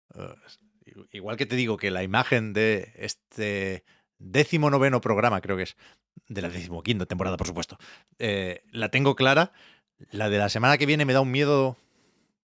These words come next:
que no veas, ¿eh? Porque nos pondremos al día con Like a Dragon Infinite Wealth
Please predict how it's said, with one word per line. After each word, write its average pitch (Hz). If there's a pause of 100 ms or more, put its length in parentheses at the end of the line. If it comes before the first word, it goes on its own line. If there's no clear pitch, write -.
(120)
que 113
no 123
veas, 123
¿eh? 185 (1080)
Porque 95
nos 90
pondremos 104
al 120
día 117 (400)
con 107
Like 120
a 110
Dragon 120
Infinite 123
Wealth 117